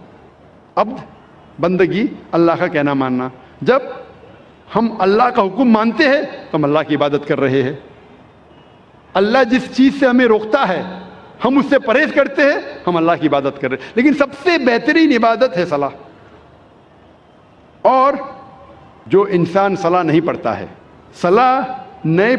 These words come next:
पढ़ने के कई नुकसानात हैं। जो इंसान सलाह नहीं पढ़ता उसका ईमान कमज़ोर होता है। हो सकता है कि वो अपना ईमान भी गंवाए। इंसान सोचने लगता है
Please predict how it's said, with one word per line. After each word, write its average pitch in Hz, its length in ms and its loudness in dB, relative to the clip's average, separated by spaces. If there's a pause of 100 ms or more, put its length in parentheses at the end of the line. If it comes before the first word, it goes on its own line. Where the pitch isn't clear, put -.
पढ़ने 185 440 2
के 190 280 2 (120)
कई 240 260 2
नुकसानात 185 640 0
हैं। 151 180 -2 (1800)
जो 233 180 2
इंसान 233 360 0
सलाह 220 260 0
नहीं 202 180 2
पढ़ता - 340 -4 (800)
उसका 214 240 -2 (100)
ईमान 196 540 0
कमज़ोर 156 380 0
होता 113 220 -4
है। 95 60 -12 (260)
हो 262 100 4
सकता 262 360 0
है 277 140 0 (760)
कि 220 120 2
वो 220 160 4
अपना 220 300 0
ईमान 208 440 2
भी 202 180 2
गंवाए। 131 460 -4 (1300)
इंसान 175 340 0
सोचने 175 300 0
लगता 175 300 0
है 156 140 -2